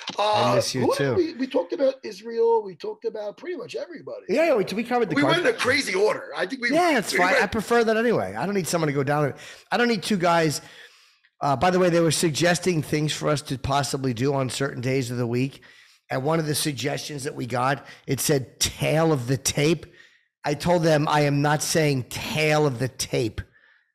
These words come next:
Speaker 2: Everyone says that.
Speaker 1: Well, let's go over the tail of the tape.
Speaker 2: We're not saying the fucking tail of the tape ever. If that was someone's name, I wouldn't say it. If you, if this guy came on, his name was Michael Tail of the Tape, I would just call him Michael.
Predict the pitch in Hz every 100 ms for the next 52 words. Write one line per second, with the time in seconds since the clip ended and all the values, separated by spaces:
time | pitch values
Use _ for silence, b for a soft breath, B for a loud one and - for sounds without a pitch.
0 | b _ _ 185 208 233 208 196 147 151
1 | 135 101 101 67 - _ _ _ _ _
2 | _ b b b 147 - 311 302 262 214
3 | - 185 254 247 208 - 135 - _ -
4 | 151 175 180 - 190 175 147 - 160 151
5 | 147 - 147 143 139 131 - 139 135 127
6 | 147 127 113 95 - _ b b b b
7 | 185 233 240 - 226 202 160 160 165 160
8 | 135 127 110 113 123 107 87 - b b
9 | b b b 151 196 202 185 202 226 220
10 | 196 202 202 196 160 175 156 131 147 170
11 | 175 175 - 160 170 165 123 127 131 123
12 | 113 - B B B 143 143 147 156 -
13 | 156 143 131 131 127 104 92